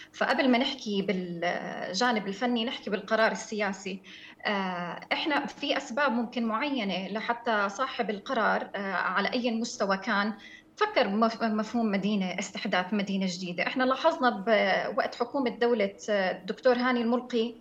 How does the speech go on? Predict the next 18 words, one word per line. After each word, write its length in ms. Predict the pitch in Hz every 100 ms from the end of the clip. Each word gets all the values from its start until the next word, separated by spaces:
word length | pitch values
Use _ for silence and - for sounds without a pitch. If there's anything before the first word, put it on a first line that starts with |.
| - - - - -
آه، 760 | 220 208 202 190 196 190 - -
كان، 380 | - 254 262 240
آه، 420 | 226 214 202 202
انطرحت 460 | 208 277 277 233
الفكرة، 500 | 208 - - 220 254 - - _ -
وبناء 460 | 214 233 254 233
على 320 | 214 202 208 208
تج-، 300 | 247 226 - 202
آه، 40 |
آه، 540 | - 202 - - 202 - - - - - _
فترة 260 | - 233 214
تواجده 560 | 233 208 240 226 208
كسفير 460 | 208 202 208 247 214
في 200 | - 196
مصر 360 | 226 - 233
وإعجابه 540 | 202 202 196 220 196 190
بالتجربة 500 | 190 220 208 202 185
المصرية. 720 | 175 190 226 233 220 226